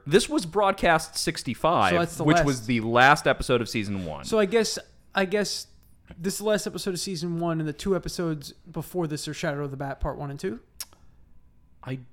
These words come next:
Speaker 1: don't know. That sounds right. I know that if you kept going in broadcast, you didn't go to sixty-six, because there wasn't a sixty-six, you would go up to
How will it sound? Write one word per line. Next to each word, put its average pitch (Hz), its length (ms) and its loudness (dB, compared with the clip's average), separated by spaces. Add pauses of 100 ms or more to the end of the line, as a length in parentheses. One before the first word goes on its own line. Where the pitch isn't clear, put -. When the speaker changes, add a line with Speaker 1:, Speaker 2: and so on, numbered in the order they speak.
(140)
Speaker 1:
don't 160 320 0
know. 127 220 2
That 117 200 0
sounds 156 380 2
right. 92 280 0 (100)
I 143 100 4
know 160 200 6
that 175 200 4
if - 140 -4
you 147 80 -2
kept - 380 -2
going 180 260 2
in 143 140 0
broadcast, 120 880 0 (160)
you 107 220 -2
didn't 151 360 0
go 143 160 4
to 127 80 0
sixty-six, - 1040 -2
because - 240 -14
there 104 80 -4
wasn't 123 240 0
a 98 40 -6
sixty-six, 90 600 -10 (320)
you 120 120 -4
would 139 140 -2
go 127 240 0 (180)
up - 300 -2
to 117 580 -2